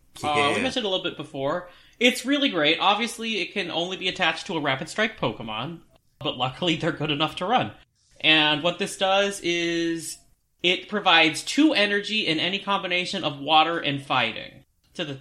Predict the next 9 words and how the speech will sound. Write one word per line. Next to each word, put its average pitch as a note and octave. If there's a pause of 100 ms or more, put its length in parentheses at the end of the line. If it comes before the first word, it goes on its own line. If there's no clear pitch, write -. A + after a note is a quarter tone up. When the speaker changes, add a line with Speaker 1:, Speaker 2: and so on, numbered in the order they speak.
Speaker 1:
uh, C#3+
Rapid C3+
Strike B2+
it's C3+
attached A#2
to. A#2
So A#2 (420)
an D#3+
archetype-specific, G#3+